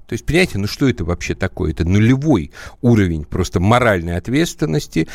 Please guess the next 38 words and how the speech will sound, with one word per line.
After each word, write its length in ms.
нулевой 480
уровень 420
деловой 500
этики 340
и 20
так 220
далее. 180
Понятно, 380
что 180
в 60
цивилизованном 800
государстве 580
себя 240
так 300
вести 360
нельзя. 680
Ни 120
в 100
коем 280
случае. 560
Ну, 220
а 100
если 460
как 200
бы 120
люди 240
себя 180
так 240
ведут, 320
это 220
значит, 360
что 180
вот 200
просто 300
их 320
уже 240
вот 220
это 260